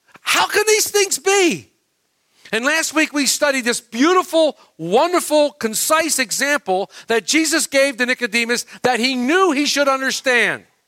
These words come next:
Remember in verses fourteen and fifteen last week? "And as Moses lifted up the serpent in the wilderness, even so must the Son of Man be lifted up, that whoever believes in him should not perish but have eternal life."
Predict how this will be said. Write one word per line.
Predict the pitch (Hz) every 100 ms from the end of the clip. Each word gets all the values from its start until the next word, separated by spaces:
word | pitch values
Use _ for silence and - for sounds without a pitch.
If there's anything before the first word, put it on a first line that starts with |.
| _ - -
Remember | 196 208 254 302 302
in | 240
verses | 254 262 226
fourteen | 196 247 262 262
and | 262
fifteen | 214 269 - 269
last | 254 277 -
week? | 254 294 - _ _ _ _ - -
"And | 202
as | 220 170
Moses | 226 285 240 254
lifted | 220 269 - 254
up | 262
the | 220
serpent | - 254 262 240
in | 233
the | 233
wilderness, | 240 214 160 147 170 - _ - -
even | 240 262
so | 233 262 254 233
must | 214 269 262 - - _
the | 220
Son | - 240
of | 233 185 -
Man | 233 226 185 180 -
be | 208
lifted | 208 214 202
up, | 196 147 _ - -
that | - 185
whoever | 208 226 208
believes | 202 233 302 262
in | 277
him | 247 233 226 226 - -
should | - 247 262
not | 262 262 -
perish | 240 247 226 - _
but | 208
have | 202 202
eternal | 202 - 202 190
life." | 185 185 170 -